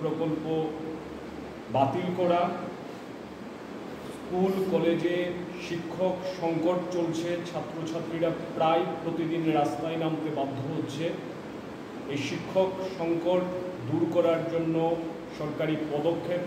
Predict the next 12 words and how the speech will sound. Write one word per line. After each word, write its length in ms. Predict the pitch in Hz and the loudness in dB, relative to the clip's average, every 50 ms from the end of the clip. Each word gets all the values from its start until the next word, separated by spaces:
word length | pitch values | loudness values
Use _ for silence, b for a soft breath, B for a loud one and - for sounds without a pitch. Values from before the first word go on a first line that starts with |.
| - 170 | -2 -2
করার 360 | 165 160 165 160 156 156 - | 2 2 4 4 2 2 2
দাবিতে 480 | 156 151 151 160 - - 170 170 185 - - - - - - - - - - - - - - - - - - - - - - - - - - - - 139 | 2 2 2 2 0 0 0 0 0 -2 -4 -6 -8 -8 -8 -8 -10 -10 -10 -10 -10 -10 -10 -10 -10 -10 -10 -10 -10 -8 -10 -8 -8 -8 -8 -6 -2 2
এবং 220 | 143 165 170 165 | 4 6 6 6
সর্বোপরি 1000 | 165 - 160 165 165 165 175 175 - 175 180 180 185 185 185 185 185 - 185 - - - - - - - - - - - - - - - - - - | 4 2 0 0 0 2 0 0 0 0 0 0 2 2 2 2 2 0 -2 -4 -4 -6 -8 -8 -10 -10 -10 -10 -10 -12 -12 -12 -10 -10 -10 -6 0
সরকারি 520 | 160 170 165 156 165 180 175 175 180 180 180 175 | 0 2 2 2 2 2 2 2 2 2 4 4
বেসরকারি 580 | 165 160 160 165 170 165 156 - 180 170 165 | 4 4 4 2 0 -2 0 0 0 2 2
উভয় 420 | 160 151 151 143 135 165 175 175 180 - | 2 2 2 2 4 4 4 4 4 2
ক্ষেত্রে 360 | - 180 - - - 147 131 - - - - - - - - - - - - - - - - - - - - - - - - - - - - - - - - - - - - - - - - - - - - - - - - - - - - - - - - - - - - - - - 117 120 | 2 0 0 0 0 0 0 0 -2 -4 -6 -8 -8 -10 -10 -10 -10 -10 -10 -10 -10 -10 -10 -10 -10 -10 -8 -8 -10 -10 -10 -10 -10 -10 -10 -10 -10 -10 -10 -10 -10 -10 -10 -10 -10 -10 -10 -10 -10 -10 -10 -10 -10 -10 -10 -10 -10 -10 -10 -10 -10 -10 -10 -10 -10 -10 -10 -10 -8 -8 0 4
দারুণভাবে 760 | 139 143 151 170 185 190 - 185 175 180 185 185 185 185 180 - - - | 4 6 6 6 4 4 4 2 2 2 4 6 6 6 4 2 -2 -4
ফি 140 | 170 170 160 160 | -4 -2 2 4
বাড়ছে, 400 | 156 147 151 - - - 127 - - 117 - - - - - - - - - - - - - - - - - - - - - - - - - - | 4 4 4 2 0 -2 -2 -2 -2 -4 -4 -6 -8 -8 -10 -10 -10 -12 -12 -12 -12 -12 -12 -12 -12 -12 -12 -10 -10 -10 -10 -10 -10 -8 0 4
পড়াশোনার 600 | 151 156 170 170 175 - - 185 180 180 175 | 4 6 6 4 2 0 0 2 2 2 2